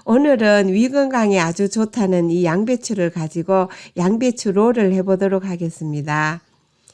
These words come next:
중간 사이즈의 양배추 반 개를 준비해 주시고요. 아주 가늘게 채 썰기보다는 약간 굵은 채로 썰어주면은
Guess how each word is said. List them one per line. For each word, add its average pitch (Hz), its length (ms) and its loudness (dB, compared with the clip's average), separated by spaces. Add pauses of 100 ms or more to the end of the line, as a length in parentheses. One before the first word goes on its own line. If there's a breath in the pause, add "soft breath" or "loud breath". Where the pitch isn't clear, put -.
(320 soft breath)
중간 247 380 2
사이즈의 277 580 2
양배추 220 540 2
반 190 260 -4
개를 202 340 0
준비해 202 440 -2
주시고요. 175 960 -6 (800 loud breath)
아주 202 320 0
가늘게 269 520 2
채 277 200 -2
썰기보다는 185 1000 0
약간 214 340 -2
굵은 269 460 -2
채로 214 260 -2
썰어주면은 180 920 -2